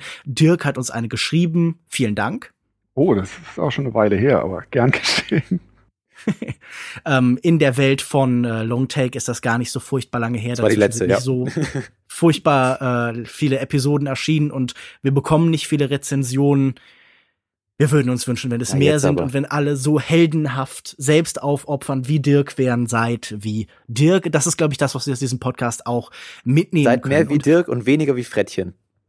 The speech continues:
Speaker 1: <laughs> Oder seid wie, äh, Dirk das Frettchen. Nein, aber wenn man wie Dirk werden will, wo findet man denn dann Dirk im Internet? Dirk?
Speaker 2: Äh, bei Twitter kann man mich zum Beispiel finden, äh,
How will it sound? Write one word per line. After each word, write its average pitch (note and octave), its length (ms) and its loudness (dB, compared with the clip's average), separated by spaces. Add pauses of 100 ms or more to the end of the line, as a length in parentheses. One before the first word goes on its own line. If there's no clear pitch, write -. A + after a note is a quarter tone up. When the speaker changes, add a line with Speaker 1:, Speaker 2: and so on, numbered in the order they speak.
(680)
Speaker 1:
<laughs> C#3+ 80 2 (840)
Oder F3 260 4
seid C#3+ 280 2
wie, C#3+ 240 0
äh, A#2+ 240 -4
Dirk A#2+ 320 -4
das - 180 -8
Frettchen. D#3 380 0 (220)
Nein, D#3+ 160 0
aber D3+ 200 2
wenn A#3 100 4
man B3 120 0
wie G#3 100 2
Dirk F#3+ 300 0
werden D#3 380 0
will, F3+ 320 4 (200)
wo D#3+ 220 0
findet G#3+ 360 -2
man E3 140 -2
denn D#3 140 -4
dann C3+ 200 -2
Dirk F#3 440 0
im D3 120 -4
Internet? D3+ 600 -8 (200)
Dirk? E3 300 -4 (520)
Speaker 2:
Äh, C#3+ 260 4
bei C#3 120 0
Twitter D3+ 340 0
kann A2 140 0
man G2+ 120 2
mich G2+ 140 -4
zum - 140 -8
Beispiel F#2+ 300 -6
finden, G#2 420 -4
äh, G#2+ 440 -6